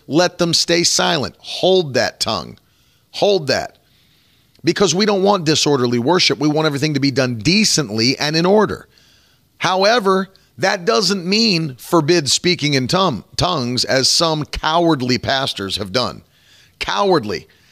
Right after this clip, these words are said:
And I, I couldn't be any stronger on that. Cowardly pastors have, uh, been forbidding speaking in tongues.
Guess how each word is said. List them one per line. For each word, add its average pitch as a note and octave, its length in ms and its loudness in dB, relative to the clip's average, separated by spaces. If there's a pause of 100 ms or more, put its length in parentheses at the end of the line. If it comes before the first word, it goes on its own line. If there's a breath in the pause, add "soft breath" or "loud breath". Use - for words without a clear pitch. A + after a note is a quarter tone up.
(140 soft breath)
And D3 140 -4
I, D#3 120 -2
I D3+ 140 -2
couldn't E3+ 300 -2
be E3+ 120 2
any E3 140 0
stronger F3+ 560 0
on A2 140 -4
that. - 320 -12
Cowardly F3 720 2
pastors - 680 -4 (480 soft breath)
have, D#3+ 340 -2 (640 soft breath)
uh, C3 160 0
been D#3 320 0
forbidding D#3+ 840 0 (440)
speaking F3+ 440 0
in F3 120 0
tongues. G3 480 0